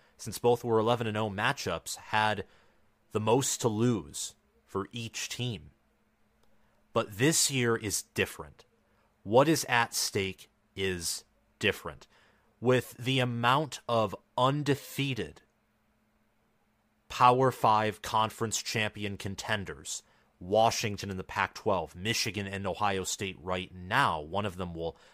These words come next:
come out of Saturday with a loss for the Big Ten, Georgia for the S E C, Florida State for the A C C, that's five.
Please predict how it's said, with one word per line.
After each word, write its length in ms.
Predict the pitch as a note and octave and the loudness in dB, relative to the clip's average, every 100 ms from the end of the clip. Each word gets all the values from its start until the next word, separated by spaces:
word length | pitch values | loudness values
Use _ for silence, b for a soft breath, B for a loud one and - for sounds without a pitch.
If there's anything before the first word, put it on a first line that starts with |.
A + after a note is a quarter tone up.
| b | b
come 160 | - A#2 | -2 0
out 140 | G2 | 0
of 80 | F2 | 0
Saturday 380 | - G2 F#2 F2 | -2 -2 -2 -4
with 180 | E2+ | -6
a 60 | E2+ | -8
loss 640 | D#2+ F2 A2 D2+ - - - _ _ _ _ _ _ | -4 0 2 0 -6 -14 -16 _ _ _ _ _ _
for 80 | A2 | -8
the 80 | F#2 | -4
Big 220 | F#2+ D#2+ | -4 -6
Ten, 300 | - C3+ G2 D2 _ b b b b b _ _ | -8 -6 -6 -8 _ b b b b b _ _
Georgia 460 | G#2 A#2+ C3 A#2 F#2+ | 4 6 6 4 0
for 100 | F#2+ | -2
the 160 | F#2+ | -6
S 180 | F2+ - | -6 -6
E 80 | F#2 | -8
C, 280 | - A2+ F2 | -6 -6 -10
Florida 460 | - A#2+ A#2+ G#2 | -8 2 4 4
State 640 | - - - C3 D#3 - - b _ | 0 -4 -2 -2 -2 -6 -16 b _
for 100 | G#2 | -4
the 220 | G#2+ B2+ | -2 -2
A 40 | |
C 180 | D3 A2 | -2 -4
C, 180 | - E2+ | -8 -12
that's 180 | E2+ - | -12 -8
five. 520 | - B2 F2+ C2 | 2 2 2 -6